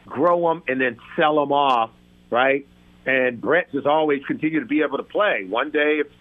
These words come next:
gotta always have that succession plan. One day, if your guy can't go, you already have someone who's there. So I don't think the Niners are in a hurry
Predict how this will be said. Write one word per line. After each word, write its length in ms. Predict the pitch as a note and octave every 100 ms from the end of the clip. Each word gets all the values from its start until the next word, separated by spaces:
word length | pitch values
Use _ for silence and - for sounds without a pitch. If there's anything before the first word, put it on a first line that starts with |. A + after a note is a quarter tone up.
| - _ _ -
gotta 180 | C#3+
always 260 | D#3 D#3+ D#3
have 160 | D#3 D3
that 200 | C#3+ -
succession 540 | C#3+ - F3+ F3+ D3
plan. 260 | A#2+ A#2 G2+
One 160 | C3
day, 140 | C#3 C#3+
if 120 | C#3
your 100 | D3
guy 240 | C#3+ D3
can't 340 | D3 D#3 C#3 A2+
go, 380 | F#3 A3 C#3+ - _ _ - -
you 120 | C3
already 280 | D3+ D3 C3+
have 260 | C#3+ B2+
someone 300 | - C3 C3+
who's 140 | B2 A2+
there. 240 | E3+ D#3+ -
So 140 | C3 - _ -
I 80 | -
don't 160 | F#3
think 140 | B3+ A#3
the 80 | D#3+
Niners 380 | D#3 F3+ F3+
are 120 | D#3+ F3+
in 80 |
a 60 | D3+
hurry 720 | - - F3+ C4 F#3+ A#2+ B2+